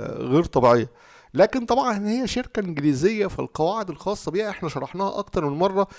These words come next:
اللي هيضايقك معاهم هي مساله الواحد ونص بالمئة،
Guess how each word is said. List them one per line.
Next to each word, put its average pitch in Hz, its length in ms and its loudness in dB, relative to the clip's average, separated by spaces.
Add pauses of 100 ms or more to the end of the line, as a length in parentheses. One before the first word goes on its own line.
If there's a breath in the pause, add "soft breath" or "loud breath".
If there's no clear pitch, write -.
(220 loud breath)
اللي 160 360 2
هيضايقك 151 760 2
معاهم 190 560 0 (340)
هي 175 200 6
مساله 175 480 -2
الواحد 147 440 0
ونص 143 380 -2
بالمئة، 151 480 -2